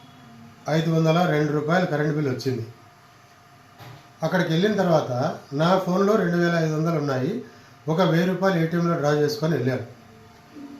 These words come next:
వెళ్ళిన తర్వాత అక్కడ ఉన్న అధికారులు ఏం చెప్తున్నారంటే, క్యూఆర్ కోడ్,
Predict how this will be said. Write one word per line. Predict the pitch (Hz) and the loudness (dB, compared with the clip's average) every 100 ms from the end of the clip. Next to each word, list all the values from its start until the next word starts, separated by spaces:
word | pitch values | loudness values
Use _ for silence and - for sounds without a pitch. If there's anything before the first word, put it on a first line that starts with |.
| - | -6
వెళ్ళిన | 143 196 226 | 0 2 4
తర్వాత | 214 196 190 | 4 4 4
అక్కడ | 180 170 | 2 0
ఉన్న | 147 170 | 0 4
అధికారులు | 202 175 196 196 180 | 4 4 4 2 4
ఏం | 160 175 | 2 2
చెప్తున్నారంటే, | 170 175 160 135 120 120 180 254 - - - - - - - - | 0 0 0 0 -4 -4 -4 -4 -10 -20 -20 -20 -20 -20 -20 -6
క్యూఆర్ | 214 233 262 247 | 0 6 8 8
కోడ్, | 220 208 | 4 2